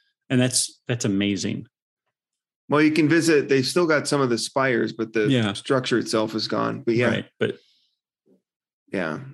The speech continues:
Speaker 2: it's a, yeah, yeah. Constantinople is an amazing city. It's just as ageless and wonderful as any other city in the world. And yet, for whatever reason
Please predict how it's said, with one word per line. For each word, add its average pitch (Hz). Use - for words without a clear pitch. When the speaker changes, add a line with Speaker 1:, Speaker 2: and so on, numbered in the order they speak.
Speaker 2:
it's 151
a, 147
yeah, 160
yeah. 120
Constantinople 131
is 120
an 117
amazing 113
city. 110
It's -
just 131
as 107
ageless 117
and 98
wonderful 113
as 117
any 123
other 113
city 113
in 113
the 113
world. 110
And 104
yet, -
for 110
whatever 127
reason 127